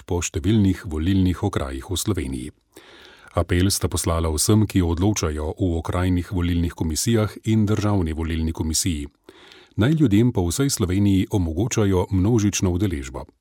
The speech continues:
Poudarila sta, da Slovenija ni samo Ljubljana ali Maribor in da mora vsaka država stremeti k temu, da gre na volitve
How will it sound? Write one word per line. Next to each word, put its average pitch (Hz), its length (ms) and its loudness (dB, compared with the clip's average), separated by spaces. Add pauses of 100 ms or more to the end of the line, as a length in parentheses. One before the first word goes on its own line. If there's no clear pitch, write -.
(540)
Poudarila 80 520 0
sta, 95 400 0
da 85 220 -2
Slovenija 92 680 0
ni 110 160 2
samo 90 460 2
Ljubljana 87 640 -2
ali 85 200 -4
Maribor 85 480 -4 (400)
in 104 120 4
da 92 80 4
mora 90 240 2
vsaka 123 380 0
država 95 420 0
stremeti 90 460 -2
k - 80 -16
temu, 90 320 0 (340)
da 95 140 0
gre 101 240 2
na 151 60 2
volitve 92 500 0